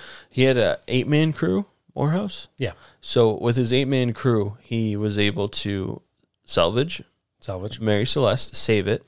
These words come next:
Speaker 2: Save
Speaker 1: the
Speaker 2: it.
Speaker 1: ship itself.
Speaker 2: Three on this Mary Celeste, five crew in the
Speaker 1: Yes.
Speaker 2: Di Grazia.
Speaker 1: To, what was it, six hundred miles to Gibraltar?
Speaker 2: Uh, I've seen six and I've seen eleven hundred.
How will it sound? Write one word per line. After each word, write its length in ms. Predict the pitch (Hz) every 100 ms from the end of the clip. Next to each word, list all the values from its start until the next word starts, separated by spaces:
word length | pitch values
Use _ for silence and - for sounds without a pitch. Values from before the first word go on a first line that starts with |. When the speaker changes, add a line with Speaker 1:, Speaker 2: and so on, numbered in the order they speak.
| _
Speaker 2:
Save 220 | - - 104
Speaker 1:
the 60 |
Speaker 2:
it. 40 | 117
Speaker 1:
ship 160 | 117
itself. 480 | 151 - - - - - - -
Speaker 2:
Three 320 | 110 98 107
on 180 | 120 131
this 180 | 139 135
Mary 180 | 147 143
Celeste, 420 | - 151 160 -
five 520 | - - 95 107 110
crew 260 | - 135 131
in 120 | 131
the 200 | 131 147 - -
Speaker 1:
Yes. 460 | - - - - - _ -
Speaker 2:
Di 80 | 139
Grazia. 460 | 143 135 - 147 - _ _
Speaker 1:
To, 320 | - 123 110 107
what 160 | 110
was 160 | 107 98
it, 60 | -
six 220 | 123 -
hundred 200 | 139 131
miles 440 | 123 127 131 - - _ -
to 120 | 131
Gibraltar? 520 | 123 123 131 160 151 _ _ _ _ _
Speaker 2:
Uh, 220 | 127 120 -
I've 120 | 135
seen 240 | - 156 -
six 320 | - 170 139
and 80 | 135
I've 120 | 120
seen 280 | - 143 123
eleven 340 | 104 107 98
hundred. 360 | 92 92 98